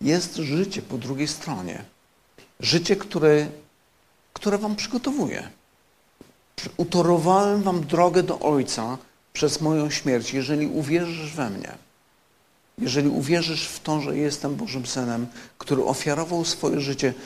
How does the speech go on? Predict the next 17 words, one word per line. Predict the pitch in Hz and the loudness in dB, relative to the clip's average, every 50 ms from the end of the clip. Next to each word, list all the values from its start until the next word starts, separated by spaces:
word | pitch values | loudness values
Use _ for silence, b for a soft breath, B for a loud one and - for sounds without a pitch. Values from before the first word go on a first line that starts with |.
| B B B | B B B
złożył | - 107 - 143 156 175 185 208 220 208 208 | -2 0 2 4 4 4 2 2 2 2 2
je | 208 196 | 2 2
w | 180 165 | 2 2
ofierze | 151 151 - - 151 147 131 143 143 143 143 B B B B B | 0 0 2 0 2 2 2 2 0 0 0 B B B B B
za | - - 147 | -2 0 0
twój | 147 151 - - 202 185 170 | 0 -2 0 2 2 2 2
grzech. | 160 135 139 147 185 190 - - - - - - - - - - _ _ _ _ _ _ _ _ _ _ _ _ _ _ _ _ _ _ 151 | 0 -2 -2 0 0 0 -2 -2 -6 -8 -12 -12 -14 -14 -18 -20 _ _ _ _ _ _ _ _ _ _ _ _ _ _ _ _ _ _ 6
Nie | 175 202 208 | 6 6 6
po | 208 202 196 180 | 6 4 2 2
to, | 180 180 151 | 4 2 2
żeby | 131 147 131 135 | 4 2 2 0
spłacić | - - 156 151 151 - 139 127 - - | 0 2 2 0 0 0 -4 -6 -6 -4
ci, | - 127 127 | -2 -2 -2
pomóc | 127 - 151 147 139 135 127 | -2 0 0 0 0 0 0
ci | - - 120 | -2 -6 -6
spłacić | - - - 131 123 - 135 123 - | -6 -4 -4 -4 -4 -4 -6 -8 -8
kredyt, | - - 147 127 107 147 175 208 - - | -4 -2 0 0 0 -2 -4 -10 -12 -14